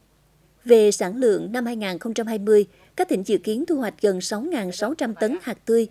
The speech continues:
tăng hai mươi bốn phẩy năm lần so với năm hai nghìn không trăm mười lăm. Với giá bán sản phẩm dạng hạt sấy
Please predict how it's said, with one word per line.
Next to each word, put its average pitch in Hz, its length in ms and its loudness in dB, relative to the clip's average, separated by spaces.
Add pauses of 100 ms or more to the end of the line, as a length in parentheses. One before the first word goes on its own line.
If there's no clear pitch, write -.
(300)
tăng 214 280 -4
hai 233 140 -4
mươi 208 120 -4
bốn 196 280 -2
phẩy - 160 -2
năm 202 220 -6
lần 180 200 -2
so 208 180 -8
với 285 120 -4
năm 254 160 -2
hai 220 140 -8
nghìn 196 200 -6
không 220 160 -6
trăm 208 140 -8
mười 180 100 -2
lăm. 190 220 -6 (920)
Với 226 340 2
giá 247 100 2
bán 233 360 -4
sản 175 240 -2
phẩm 226 500 -4
dạng 180 280 -2
hạt 202 220 -8
sấy 226 380 -2